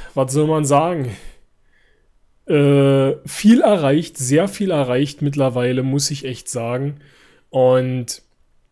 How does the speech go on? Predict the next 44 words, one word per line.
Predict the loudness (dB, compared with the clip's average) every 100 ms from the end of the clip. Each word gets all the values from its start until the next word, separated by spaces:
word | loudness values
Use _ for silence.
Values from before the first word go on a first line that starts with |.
| _ _ -2
das | 0 2
wollte | 2 2
ich |
natürlich | 2 0 0 0
mit | 0
euch | 0 -2
teilen | -2 0 2 0
irgendwo. | -6 -10 -12
Klar, | -2 0 0 -2 2
äh, | 4 6 6 4
Geburtstag | 4 2 2 0 -2 -2 -2
ist | -4
natürlich | -2 -2 0
eine | 2
mega | 2 4 4
geile | 4 2 0
Sache, | 0 -2 -2 -4
klar. | -2 -2 0 -4 -10 -20 -20 -20 -6
Äh, | 0 2 4 4 4
und | 6 6 6
dreißig | 2 2 2 0 -2
wird | 0
man | 0
natürlich | 0 -2 -4
auch | 0 0 0 -6
nicht | -2 0 0 0
jedes | -2 0 2 0 0
Mal, | -2 0 0
das | -2
ist | -4 -2
ganz | -2 -2 -4
klar, | -2 -2 -2 -8 _ -12 -2
logisch. | 0 2 -2 -4 -12 -20 -20 -20 -20 _ _ _
Aber | -2 2 4
nichtsdestotrotz | 2 2 -2 -4 -6 -6 -4
muss | -4 -2
man | -2
natürlich | -4 -6 -10
weiter | -12 -14 -16
arbeiten, | -8 -2 0 -2 -4
ist | -8 -6 0
nun | 2
mal | 2
so. | 2 -2